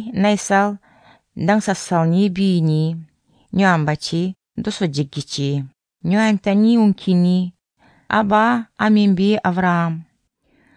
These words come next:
Буйкини гурундулы, уйды нюанчачи диде осини, оркиндиади часи, кычидигуйды саваси.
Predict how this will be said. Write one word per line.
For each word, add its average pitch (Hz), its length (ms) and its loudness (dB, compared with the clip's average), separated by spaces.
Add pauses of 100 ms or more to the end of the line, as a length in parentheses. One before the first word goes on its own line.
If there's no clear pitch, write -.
(280)
Буйкини 233 680 4
гурундулы, 208 840 2 (480)
уйды 226 640 2 (180)
нюанчачи 214 1000 0
диде 208 380 2
осини, 202 680 0 (480)
оркиндиади 196 1040 0
часи, 196 680 -2 (360)
кычидигуйды 180 1080 0
саваси. 170 840 -4